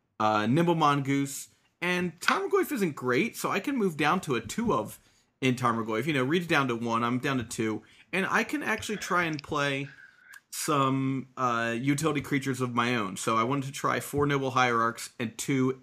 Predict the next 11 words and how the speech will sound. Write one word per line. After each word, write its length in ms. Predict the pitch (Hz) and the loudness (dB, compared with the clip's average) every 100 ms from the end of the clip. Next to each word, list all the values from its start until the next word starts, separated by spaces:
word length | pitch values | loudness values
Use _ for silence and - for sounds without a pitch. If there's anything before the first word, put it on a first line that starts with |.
| - | -8
Edric, 500 | 135 135 120 120 - - | -4 -2 -2 -4 -8 -2
uh, 160 | 110 | -2
Spymaster 600 | 110 - 160 127 104 104 | -2 2 2 2 -4 -8
of 80 | 98 | -10
Trest. 360 | - - - - | -10 -10 -12 -16
Since 240 | - 151 147 | -8 -4 -4
I 60 | |
can't 260 | 143 165 - | -2 -4 -2
play 380 | 135 120 117 - - - _ 147 | -4 -2 -4 -6 -20 -20 _ 4
Leovold, 520 | 185 131 120 113 120 - - - - | 6 6 2 -2 -6 -14 -18 -10 2
um, 260 | 123 123 | 4 4